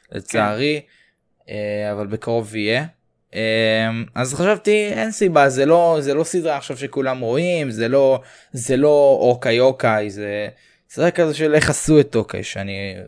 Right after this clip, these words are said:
Speaker 1: אראה כנראה, אני אראה את כל הפרקים מתי שיהיה לדיסני פלוס בארץ באמת, שיהיה יותר כיף, שיהיה יותר זה, ו-, לא יודע, לדעתי אין סיבה לתרגם, אה, טריילר.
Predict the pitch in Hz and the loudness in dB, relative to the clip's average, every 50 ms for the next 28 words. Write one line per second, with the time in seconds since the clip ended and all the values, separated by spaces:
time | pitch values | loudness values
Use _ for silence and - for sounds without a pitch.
0 | - - - _ _ _ _ - 117 120 143 151 151 - 147 117 110 101 117 117 | -20 -20 -20 _ _ _ _ -4 0 2 2 2 2 2 0 -2 -2 -4 -8 -8
1 | 107 120 143 147 - _ _ _ _ _ _ _ _ _ _ - 110 117 123 131 | -8 -8 -8 -10 -14 _ _ _ _ _ _ _ _ _ _ -8 -4 -2 0 2
2 | 147 151 120 - 151 151 151 143 131 - 147 143 139 131 120 135 135 127 123 - | 2 2 4 4 2 4 2 0 -2 -2 -2 -2 0 -2 0 0 0 0 0 0
3 | - 127 120 120 117 113 104 107 113 - - 110 104 117 107 107 107 113 117 131 | 0 2 2 2 2 0 -4 -6 -8 -8 -8 -10 -8 -8 -8 -6 -2 -2 0 0
4 | 147 151 135 147 160 160 170 180 185 185 180 - - _ _ _ _ _ _ - | 0 -2 -2 -2 -2 0 0 -2 -4 -6 -6 -10 -16 _ _ _ _ _ _ -8
5 | 120 117 113 - - 117 110 - - 175 180 160 131 - - 120 113 107 - 120 | -6 -6 -6 -6 -8 -10 -6 0 4 6 6 4 4 0 -2 -2 -2 -2 -4 -6
6 | 113 117 135 165 190 190 185 _ _ _ _ _ _ _ _ _ _ _ _ _ | -6 -4 -2 0 0 0 -2 _ _ _ _ _ _ _ _ _ _ _ _ _
7 | _ _ _ _ _ _ _ _ _ - 104 98 98 101 110 110 107 110 110 110 | _ _ _ _ _ _ _ _ _ -14 -14 -12 -8 -4 -2 0 0 2 2 2
8 | 110 110 110 110 110 110 110 110 107 107 107 107 107 107 107 107 107 107 107 110 | 2 2 2 2 2 2 2 0 0 0 0 0 -2 -2 -2 -4 -4 -6 -6 -8
9 | - _ _ _ _ _ _ _ _ - - 135 143 143 139 139 135 113 - 95 | -12 _ _ _ _ _ _ _ _ -10 -4 0 0 2 2 0 -2 -2 -6 -10
10 | 117 123 135 131 131 151 147 139 135 127 - 131 117 117 113 110 - 107 107 101 | -8 -6 -6 -4 -2 -2 -2 -2 -4 -4 -6 -4 -2 0 0 -2 -2 -6 -8 -8
11 | 107 101 98 - _ _ _ _ _ _ _ _ _ - 104 110 107 98 - 110 | -8 -12 -12 -16 _ _ _ _ _ _ _ _ _ -2 -2 0 -2 0 0 0
12 | 104 98 92 90 | 2 2 2 0